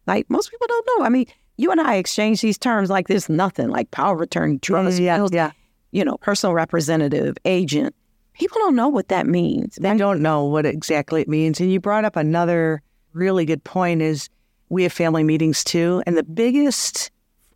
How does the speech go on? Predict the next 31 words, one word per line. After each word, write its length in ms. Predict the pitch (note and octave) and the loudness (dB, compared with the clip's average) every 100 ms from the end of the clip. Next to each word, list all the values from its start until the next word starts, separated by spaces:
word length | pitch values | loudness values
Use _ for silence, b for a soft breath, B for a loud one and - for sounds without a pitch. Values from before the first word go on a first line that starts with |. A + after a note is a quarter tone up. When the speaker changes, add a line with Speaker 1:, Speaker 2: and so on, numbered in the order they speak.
| - | -4
Speaker 2:
on 140 | F#3 | 0
our 160 | G#3+ G3 | 0 0
side, 360 | - D#3 D#3 | 0 0 2
you 100 | G3 | 2
might 120 | G3+ F#3 | 2 2
ha-, 140 | F3+ | 0
you 120 | F#3 G3+ | 2 2
might 160 | F3+ | 0
agree, 380 | D#3+ D3 D3 D3+ _ _ _ - | -2 -2 -2 -4 _ _ _ -2
biggest 300 | A3+ G#3 - | 0 0 0
issue 240 | G3 G3+ | 0 2
is 100 | F#3 | 0
they're 180 | E3+ F#3 | 2 0
like, 160 | F#3+ - | 0 -2
"I 80 | G3+ | -2
don't 200 | A#3 B3+ _ _ _ _ | 0 -2 _ _ _ _
want 240 | - F3 F3 | -2 0 0
my 120 | D#3+ | -2
kids 340 | - D#3 - - | -2 -4 -4 -4
to 160 | D#3+ | 0
know 280 | D3+ D3+ C#3+ | 2 2 0
how 100 | C#3+ | 0
much 200 | - - | -2 -2
money 220 | G3 C4+ | -2 0
I 80 | E3 | 0
have." 360 | C3 C#3 - D#3+ | 0 0 -2 -2
And 80 | E3+ | -2
I 60 | E3 | 0
said, 140 | G3+ | 0
Speaker 1:
Yeah. 80 | B3+ | 0
Speaker 2:
"Oh, 300 | D4+ G3 | 2 0